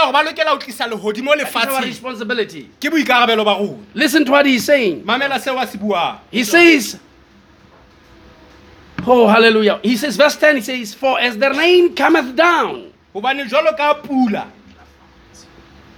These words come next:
Speaker 1: le lehlwa di theoha
Speaker 2: and
Speaker 1: lehodimong.
Speaker 2: snow from heaven, and returneth not thither,
Speaker 1: mme di sa kgutlele teng,
Speaker 2: but watereth the earth,
Speaker 1: di so nosetse lefatshe,
Speaker 2: and maketh it bring forth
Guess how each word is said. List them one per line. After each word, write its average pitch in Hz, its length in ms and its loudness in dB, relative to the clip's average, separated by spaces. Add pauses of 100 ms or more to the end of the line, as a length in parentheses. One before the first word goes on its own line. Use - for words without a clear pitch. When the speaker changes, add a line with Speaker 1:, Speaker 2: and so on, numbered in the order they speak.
(160)
Speaker 1:
le 247 160 2
lehlwa 269 460 4
di 247 100 -2
theoha 254 400 0
Speaker 2:
and 240 80 0
Speaker 1:
lehodimong. 220 240 2
Speaker 2:
snow 277 360 2
from 262 200 4
heaven, 247 580 0 (640)
and 262 260 2
returneth 269 600 0
not 285 320 -2 (360)
thither, 214 420 4 (200)
Speaker 1:
mme 254 260 -4
di 320 80 -10
sa 254 180 -4
kgutlele 269 520 -4
teng, 170 380 0 (380)
Speaker 2:
but 247 300 4
watereth 226 800 2
the 262 200 4
earth, - 300 -2 (180)
Speaker 1:
di 294 180 -2
so 302 240 4
nosetse 254 460 -8
lefatshe, 202 580 -4
Speaker 2:
and 247 320 2
maketh 302 520 0 (100)
it 254 300 -10 (500)
bring 277 280 4
forth 226 720 4